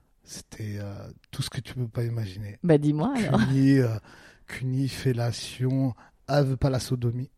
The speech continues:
Speaker 1: on en discutait à l'époque, mais moi, comme je m'y connaissais pas plus que ça, j'ai pas voulu pratiquer à ce moment-là.
Speaker 2: D'accord.
Speaker 1: Tu vois ?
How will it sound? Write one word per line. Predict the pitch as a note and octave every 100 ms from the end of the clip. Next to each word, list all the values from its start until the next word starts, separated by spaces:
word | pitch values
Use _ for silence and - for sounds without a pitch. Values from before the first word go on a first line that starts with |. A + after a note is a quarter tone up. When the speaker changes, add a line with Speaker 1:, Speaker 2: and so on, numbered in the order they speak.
| _ _ D3+
Speaker 1:
on | D3+
en | D3+ C#3+
discutait | C#3 - - B2+ -
à | E3
l'époque, | C#3 B2 - G3+ - C3+
mais | B2
moi, | A#2+ C#3 E3 E3
comme | - D#3+
je | C3+ D3
m'y | C#3+
connaissais | D3+ C3 - C3
pas | C#3
plus | B2+ B2+ -
que | -
ça, | A#2 F3+ F#3+
j'ai | B2+
pas | B2 E3
voulu | C#3 B2+
pratiquer | - C3 B2 -
à | B2+
ce | -
moment-là. | B2+ A#2+ A#2 G#2+
Speaker 2:
D'accord. | F3 E3 E3+ G#3+
Speaker 1:
Tu | - -
vois ? | C3 A2+